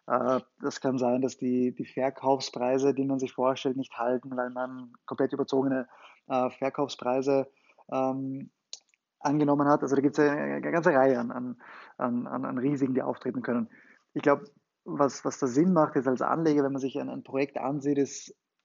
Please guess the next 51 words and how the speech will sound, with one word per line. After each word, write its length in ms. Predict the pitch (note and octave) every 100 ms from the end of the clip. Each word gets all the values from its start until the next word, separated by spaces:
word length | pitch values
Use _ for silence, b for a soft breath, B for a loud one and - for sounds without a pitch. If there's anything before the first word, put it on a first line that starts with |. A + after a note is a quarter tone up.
| _ - _ _
und, 140 | - D3
und 140 | C#3
das 80 | C#3
ist 60 |
auch 40 | C#3
die 100 | C#3+
Frage, 240 | C3+ C3+
die 100 | C3+
wir 140 | C3+ E3+
uns 120 | D#3+
stellen, 240 | C3 C3+
wenn 100 | C3+
wir 60 | C#3
uns 100 | C3+
die 80 | C#3+
Projekte 300 | C3 C3 C3
ansehen, 340 | C3+ D3+ C#3+ - B B -
ähm, 240 | B2+ B2+ -
kann 180 | - C3
ich 100 | D#3
dieses 360 | D3 C#3 - _ _ _
Projekt 380 | - C3 C3 -
nachvollziehen, 800 | A#2+ C3 D3+ - D#3 D#3+ D#3 D3
kann 220 | - B2
ich 160 | C#3 -
verstehen, 640 | C3 - C3 C#3 C#3 C3 - - _
äh, 80 | -
was 220 | A#2+ B2 -
hier 140 | C#3
passiert? 420 | - A2+ A#2+ A2+ G2+
Wenn 120 | C#3
ich 80 | B2+
zum 80 | C#3
Beispiel 140 | C3
in 60 | C3
dieser 140 | C3
Stadt 300 | B2 C3+ C#3 - _ b b b
selbst 380 | - C#3 - B2+
wohne 460 | C3 D#3 D#3 D3+ b b b _
und 380 | C#3+ C#3 B2+ - - -
ich, 180 | - -
ich 180 | -
weiß 280 | C3 C3+ C#3
sehr 120 | D3+
genau, 320 | C#3 B2+ B2+ C3+
was 140 | C3+
hier 100 | C#3
die, 180 | C3 C3
die 140 | B2+
Verkaufspreise 800 | - C3 C3+ C#3 C3 - B2+ B2+
sind 340 | B2 C#3 D3+